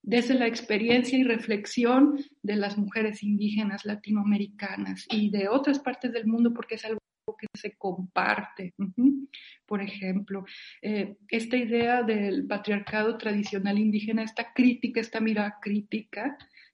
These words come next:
eh, también amplía los horizontes de la, de la teoría feminista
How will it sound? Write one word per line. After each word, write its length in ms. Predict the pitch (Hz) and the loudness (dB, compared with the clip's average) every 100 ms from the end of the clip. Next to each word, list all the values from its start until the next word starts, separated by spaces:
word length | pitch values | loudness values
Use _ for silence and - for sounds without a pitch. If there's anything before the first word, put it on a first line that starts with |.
| _ | _
eh, 240 | 214 220 - | -6 -6 -8
también 460 | 214 202 214 247 302 | -4 0 4 8 8
amplía 420 | 254 - 233 226 | 8 4 0 0
los 240 | 220 208 | 0 -2
horizontes 840 | 214 202 190 220 220 220 233 262 - | -4 -6 -6 -4 -2 -2 -4 -4 -6
de 120 | 202 | -8
la, 340 | 190 190 185 - _ | -4 -4 -6 -12 _
de 120 | 190 | -8
la 140 | 196 | -6
teoría 220 | 196 208 | -2 -2
feminista 840 | 208 214 220 220 214 - 233 285 | -2 -2 0 0 -2 -4 -8 -8